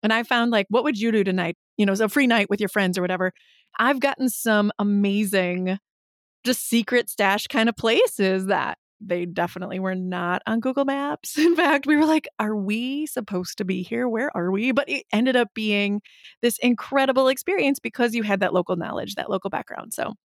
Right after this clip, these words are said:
I agree. Bartenders are like the secret society of a, an amazing <laughs> experience.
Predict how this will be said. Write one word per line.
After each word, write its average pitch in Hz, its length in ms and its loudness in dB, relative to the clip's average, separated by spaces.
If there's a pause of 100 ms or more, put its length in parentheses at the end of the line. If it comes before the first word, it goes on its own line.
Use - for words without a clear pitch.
(720)
I 208 120 2
agree. 208 500 0
Bartenders 196 460 0
are 190 60 2
like 180 220 -2
the 196 80 -4
secret - 400 -6
society - 640 -6
of 113 220 -4
a, 247 300 -6
an 220 80 2
amazing 214 380 0
<laughs> - 20 6
experience. 392 1000 -2